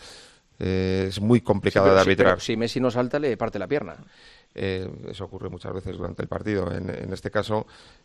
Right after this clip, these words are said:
Speaker 1: eh, te vuelvo a repetir, yo creo que la, la intención de Sergio no es la de dar al jugador, porque si no, no hubiese ido abajo, hubiese ido arriba.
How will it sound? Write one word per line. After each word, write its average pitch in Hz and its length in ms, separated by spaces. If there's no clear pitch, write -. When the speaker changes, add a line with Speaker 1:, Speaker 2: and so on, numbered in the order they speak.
Speaker 1:
eh, 95 440
te 101 60
vuelvo 110 200
a - 40
repetir, 101 260
yo 110 140
creo 113 160
que 113 80
la, 104 240
la 101 80
intención 98 380
de 98 180
Sergio 101 320
no 98 180
es 92 560
la 92 260
de 92 120
dar 104 220
al 98 120
jugador, 101 420
porque 95 180
si 92 100
no, 107 140
no 104 100
hubiese 101 220
ido 98 100
abajo, 107 280
hubiese 98 220
ido 92 100
arriba. 117 300